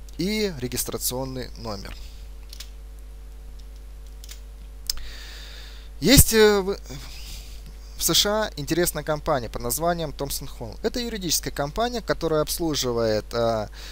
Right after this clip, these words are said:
компании, входящие в список Fortune пятьсот и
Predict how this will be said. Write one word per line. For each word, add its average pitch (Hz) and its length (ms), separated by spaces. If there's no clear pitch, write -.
компании, 156 480
входящие 131 640
в - 60
список - 440
Fortune - 600
пятьсот 190 400
и 135 180